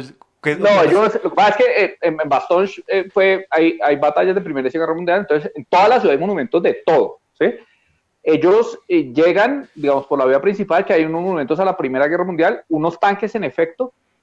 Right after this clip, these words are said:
Speaker 2: y hacen una rotonda que es, que está, eh, hecha urbanísticamente para el ciclismo. Y, y la rotonda dice, aquí da la vuelta, o sea, tiene las placas alrededor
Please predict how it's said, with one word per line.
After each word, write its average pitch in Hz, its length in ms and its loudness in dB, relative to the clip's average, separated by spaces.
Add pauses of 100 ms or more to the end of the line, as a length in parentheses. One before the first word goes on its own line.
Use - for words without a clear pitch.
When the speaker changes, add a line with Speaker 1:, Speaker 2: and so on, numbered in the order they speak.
Speaker 2:
y 180 200 4
hacen 160 300 2
una 220 120 0
rotonda 226 680 0
que 139 260 2
es, - 260 -12 (1000)
que 165 120 2
está, 160 760 0
eh, 170 260 -4 (100)
hecha 214 300 0
urbanísticamente 202 720 -2
para 170 300 0
el 147 80 -2
ciclismo. 131 520 -4 (600)
Y, 156 420 2
y 170 200 4
la 196 100 4
rotonda 247 720 2
dice, 175 420 0
aquí 170 360 2
da 185 160 6
la 190 80 4
vuelta, 185 340 2
o 139 60 0
sea, 160 180 2
tiene 160 220 -2
las 196 100 0
placas 180 480 0
alrededor 131 540 0